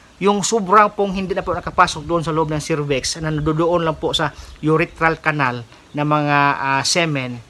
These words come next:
o mga tir-, tir-, tirang similya, yan po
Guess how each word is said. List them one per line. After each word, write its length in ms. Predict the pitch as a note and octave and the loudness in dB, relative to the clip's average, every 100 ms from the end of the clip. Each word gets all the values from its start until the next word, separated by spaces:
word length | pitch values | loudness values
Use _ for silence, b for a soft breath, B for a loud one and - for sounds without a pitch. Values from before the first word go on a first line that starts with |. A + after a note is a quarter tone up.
| - | -10
o 160 | D3 C#3 | -4 -2
mga 400 | C#3 C3+ C3+ C3+ - - | 0 -2 -2 -4 -10 -14
tir-, 220 | - D3+ - | -6 -6 -2
tir-, 220 | D#3+ D3+ | -2 0
tirang 240 | E3 D3+ D3+ | 0 0 0
similya, 560 | D#3 D#3+ D#3 C#3 A#2 - - - - - - - - | -4 -4 -4 -4 -4 -10 -18 -20 -20 -20 -20 -20 -4
yan 260 | D#3 G#3 G3+ | 2 2 2
po 320 | - F#3 F#3 | 0 2 2